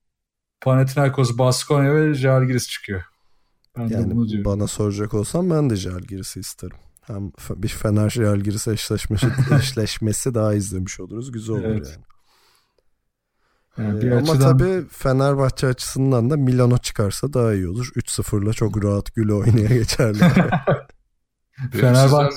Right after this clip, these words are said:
Speaker 3: sizden
Speaker 1: Selam.
Speaker 3: farklı tahminim o herhalde. Yani ben Efes'in dinlenme modunda takılıp Milano'nun yardırabileceğini düşünüyorum o
Speaker 1: Hmm.
Speaker 3: maçta.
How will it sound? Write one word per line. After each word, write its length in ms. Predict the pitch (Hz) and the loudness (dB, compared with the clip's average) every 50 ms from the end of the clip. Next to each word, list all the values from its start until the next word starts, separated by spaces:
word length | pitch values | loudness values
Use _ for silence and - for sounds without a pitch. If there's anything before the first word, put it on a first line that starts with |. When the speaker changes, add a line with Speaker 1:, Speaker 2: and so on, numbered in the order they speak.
| - - - | -10 -14 -8
Speaker 3:
sizden 640 | - 120 117 113 - - _ - - - 117 113 110 | -6 -6 -6 -6 -10 -20 _ -16 -6 -4 -2 -2 -2
Speaker 1:
Selam. 140 | 110 107 104 | -2 -4 -2
Speaker 3:
farklı 380 | 104 104 107 107 - - 120 | -2 -2 -2 -2 -2 -6 -4
tahminim 420 | - - 110 110 120 143 156 160 160 | 0 2 4 4 4 4 4 4 4
o 120 | 156 127 | 4 4
herhalde. 340 | 101 90 90 87 82 78 98 | 4 4 4 2 2 2 2
Yani 220 | 95 95 95 92 | 2 4 4 4
ben 220 | 104 104 107 - - | 4 4 2 0 0
Efes'in 540 | - 110 104 - 123 110 - - 117 110 104 | 0 -2 0 2 2 2 2 4 2 2 4
dinlenme 460 | 107 110 113 117 117 117 117 120 120 | 4 4 4 4 4 4 4 4 4
modunda 560 | 120 117 107 101 98 98 104 101 104 107 107 - | 4 4 4 4 4 4 4 4 4 2 2 2
takılıp 320 | - 92 - 120 120 123 | 2 0 0 2 2 2
Milano'nun 600 | 117 113 110 107 107 110 107 104 104 104 107 110 | 4 4 4 4 4 4 4 4 2 2 2 4
yardırabileceğini 960 | 110 107 104 104 104 95 101 101 101 101 104 101 92 98 101 95 95 90 82 | 4 4 4 2 2 0 0 0 0 0 0 -2 0 0 0 2 2 0 0
düşünüyorum 520 | 82 80 - - 85 85 82 85 82 82 87 | -2 -6 -6 -4 -2 0 0 0 0 0 0
o 60 | 85 | 2
Speaker 1:
Hmm. 60 | 117 | 2
Speaker 3:
maçta. 340 | 113 110 107 104 101 - | 2 2 2 0 -2 -4